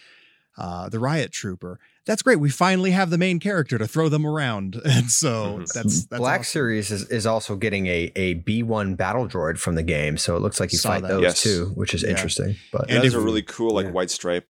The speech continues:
Speaker 2: down some of it. So
Speaker 3: Yeah.
Speaker 2: I'd love to, the other, uh, Jedi Survivor figures that were announced for Black Series, we already have those in Vintage Collection. So balance goes great both ways, but so it would be awesome to see that B D,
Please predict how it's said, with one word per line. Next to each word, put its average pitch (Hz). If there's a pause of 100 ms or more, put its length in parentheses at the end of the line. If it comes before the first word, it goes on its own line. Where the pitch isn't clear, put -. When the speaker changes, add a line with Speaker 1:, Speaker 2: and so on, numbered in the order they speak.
(140)
Speaker 2:
down 87
some 92
of 90
it. 98
So 117 (180)
Speaker 3:
Yeah. 90
Speaker 2:
I'd 85
love 90
to, - (320)
the 110
other, 123
uh, 87 (840)
Jedi 92
Survivor 82
figures 82
that -
were 78
announced 78
for -
Black 87
Series, 95
we 92
already 85
have 98
those 117
in 104
Vintage 107
Collection. 95
So 82 (420)
balance 87
goes 78
great 104
both 98
ways, 110
but 90
so 82
it -
would 80
be 71
awesome 78
to 80
see -
that 69
B 80
D, 76